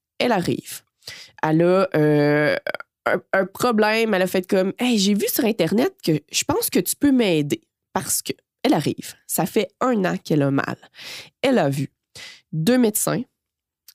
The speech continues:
deux spécialistes. Puis, en fait, elle se plaint de douleurs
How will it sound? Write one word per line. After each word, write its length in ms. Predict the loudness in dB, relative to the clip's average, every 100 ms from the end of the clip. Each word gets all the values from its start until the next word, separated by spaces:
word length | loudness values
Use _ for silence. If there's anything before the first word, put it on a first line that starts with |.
| _ -12 -10 -4
deux 260 | 2 2
spécialistes. 840 | 2 0 0 0 0 -4 -8 -16 _ -20 -20 -20 -2
Puis, 260 | 2 4 2
en 100 | 0
fait, 220 | 0 0
elle 180 | 0 0
se 120 | 0 -2 _ 0
plaint 440 | 2 4 2 2
de 280 | 4 4 2
douleurs 800 | 2 2 4 2 0 -2 -4